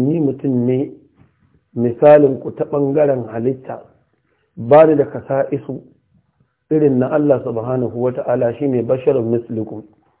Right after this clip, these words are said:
Duk da wannan ƙadiyar mun tattauna ta a wasu majalisoshi da dama,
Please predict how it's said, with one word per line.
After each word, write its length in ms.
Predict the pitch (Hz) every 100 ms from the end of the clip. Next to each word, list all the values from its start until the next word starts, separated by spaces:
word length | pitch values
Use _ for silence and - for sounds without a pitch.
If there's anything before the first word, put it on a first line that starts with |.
| _ _ _ _ -
Duk 140 | 143
da 80 | 151 151
wannan 200 | 156 151
ƙadiyar 400 | 143 123 143 139
mun 160 | 127 147
tattauna 540 | 156 170 - 135 135 135
ta 300 | 139 147 -
a 40 | -
wasu 220 | 127 127
majalisoshi 760 | 147 139 139 143 143 151 - 151
da 100 | 135
dama, 460 | 127 127 123 123